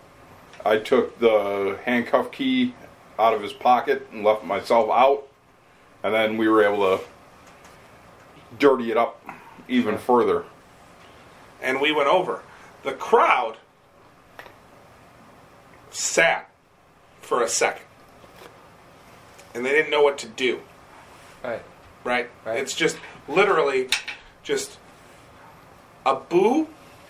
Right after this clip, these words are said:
Speaker 3: and then silence, but they weren't moving. Like, they weren't, like,
Speaker 2: heading for the
Speaker 3: angry.
Speaker 2: exits,
Speaker 3: They
Speaker 2: yeah.
Speaker 3: weren't, like,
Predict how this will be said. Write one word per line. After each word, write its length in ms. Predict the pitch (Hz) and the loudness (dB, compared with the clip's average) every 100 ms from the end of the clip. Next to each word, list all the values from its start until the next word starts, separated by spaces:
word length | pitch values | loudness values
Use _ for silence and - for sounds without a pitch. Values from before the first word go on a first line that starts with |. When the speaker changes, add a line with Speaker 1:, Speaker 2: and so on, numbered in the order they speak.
| - | -2
Speaker 3:
and 160 | 151 165 | 0 2
then 340 | 160 147 139 _ - | 0 -2 -12 _ -16
silence, 1000 | - - - 208 196 120 117 - - - - - - - - - - | -8 -2 2 2 0 -6 -12 -16 -20 -20 -20 -20 -20 -20 -20 -20 -6
but 120 | 170 165 | 0 2
they 140 | 202 | 2
weren't 260 | 240 220 165 | 2 -4 -2
moving. 360 | 220 202 110 - _ _ - - - - - | -2 -2 -6 -14 _ _ -20 -20 -20 -20 -4
Like, 200 | 143 - | -4 0
they 100 | 156 | 0
weren't, 320 | 160 170 165 - - - - - - - - - - - | 2 0 -2 -8 -20 -20 -20 -20 -20 -20 -20 -20 -12 0
like, 340 | 143 131 - - | 0 0 -10 -16
Speaker 2:
heading 320 | - 151 135 117 | -4 -4 -4 -6
for 100 | 120 | -6
the 180 | 113 110 | 0 4
Speaker 3:
angry. 640 | 151 160 165 160 156 156 | 4 2 -2 -6 -4 -4
Speaker 2:
exits, 80 | 147 | -4
Speaker 3:
They 120 | 139 | -4
Speaker 2:
yeah. 60 | 139 | -4
Speaker 3:
weren't, 220 | 143 139 - | -6 -8 -8
like, 280 | 131 123 | -4 -4